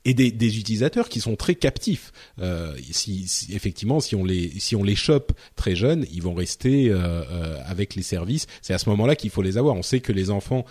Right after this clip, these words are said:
les enfants, les jeunes, euh, commencent à utiliser ce type de service,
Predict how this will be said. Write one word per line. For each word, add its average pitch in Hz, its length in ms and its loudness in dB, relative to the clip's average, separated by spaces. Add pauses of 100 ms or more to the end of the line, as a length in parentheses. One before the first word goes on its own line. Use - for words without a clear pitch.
(180)
les 92 160 -2
enfants, - 240 -6 (380)
les 110 180 6
jeunes, 139 480 6
euh, 104 380 2
commencent 143 420 2
à 95 80 2
utiliser 123 800 0
ce - 160 0
type 104 280 -4
de 98 100 0
service, 110 520 -2